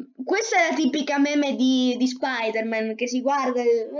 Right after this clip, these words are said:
"Ma tu sei me." No, tu sei me. N-, n-, no. <laughs> Murray versione sessanta anni che guarda i cantieri. È una nave, sì? Sì, è un salvagente.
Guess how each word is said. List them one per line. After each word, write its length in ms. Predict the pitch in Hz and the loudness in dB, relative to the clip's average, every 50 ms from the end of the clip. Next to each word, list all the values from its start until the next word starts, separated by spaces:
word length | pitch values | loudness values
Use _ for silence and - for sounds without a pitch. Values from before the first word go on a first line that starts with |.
| 320 311 | -6 -4
"Ma 140 | 311 381 381 381 | -4 -4 -2 0
tu 100 | 480 480 | 2 2
sei 240 | 480 480 440 359 320 | 2 2 2 4 4
me." 360 | 339 339 285 254 - - _ _ _ _ _ _ _ _ _ _ _ _ | 4 2 0 -2 -6 -10 _ _ _ _ _ _ _ _ _ _ _ _
No, 220 | - 339 294 254 | -4 -2 -2 -2
tu 120 | 254 302 285 | -2 -4 -6
sei 180 | - 208 196 | -8 -8 -10
me. 160 | 202 170 - _ _ _ | -10 -12 -16 _ _ _
N-, 500 | 269 277 294 269 - 294 294 - - - - | -6 -4 -4 -6 -8 -12 -14 -16 -16 -10 -6
n-, 140 | 294 285 | -2 -2
no. 220 | 254 - 254 - _ _ _ _ _ _ _ - | -2 -2 -4 -8 _ _ _ _ _ _ _ -4
<laughs> 2000 | - - - 784 762 740 719 740 831 784 - _ _ _ _ _ _ _ _ _ _ _ _ _ _ _ _ _ _ _ _ _ _ _ _ _ _ - 277 262 _ | -2 -2 -2 -2 -4 -4 -4 -6 -8 -10 -14 _ _ _ _ _ _ _ _ _ _ _ _ _ _ _ _ _ _ _ _ _ _ _ _ _ _ -20 -20 -12 _
Murray 420 | 226 233 247 277 277 262 254 240 | 0 2 4 4 6 4 4 4
versione 500 | 214 226 233 247 - - 254 233 233 226 | 2 0 -2 -2 -4 -4 -2 -2 -2 -2
sessanta 600 | 240 - 240 - - - 240 226 233 226 254 226 | -2 -2 -4 -4 -2 -2 -2 -2 -2 -2 -4 -4
anni 280 | 220 220 233 240 240 247 | -2 0 0 0 -2 -2
che 80 | 220 | -4
guarda 300 | 202 202 208 202 202 208 | 0 0 0 0 0 -2
i 60 | 202 202 | -4 -2
cantieri. 540 | - 202 202 202 - - - - - - _ _ _ _ _ _ _ _ _ _ _ _ _ _ _ _ _ _ _ _ _ _ _ _ _ _ _ _ _ _ _ _ _ _ _ _ _ _ _ _ _ _ _ _ _ _ _ _ _ _ _ _ | 0 -2 -2 -2 -6 -10 -10 -10 -12 -14 _ _ _ _ _ _ _ _ _ _ _ _ _ _ _ _ _ _ _ _ _ _ _ _ _ _ _ _ _ _ _ _ _ _ _ _ _ _ _ _ _ _ _ _ _ _ _ _ _ _ _ _
È 140 | - - 240 | -12 -6 -4
una 160 | 233 240 233 | -2 0 0
nave, 280 | 233 226 220 208 196 214 | 0 -2 -2 -2 -4 -4
sì? 260 | - 285 294 311 - _ | -4 -4 -6 -6 -8 _
Sì, 120 | _ - | _ -12
è 100 | - - - | -12 -12 -12
un 540 | - - - - - - - - - 226 254 | -16 -16 -14 -14 -14 -14 -16 -16 -16 -18 -18
salvagente. 460 | - - 254 247 - - - _ _ | -18 -20 -20 -20 -20 -20 -20 _ _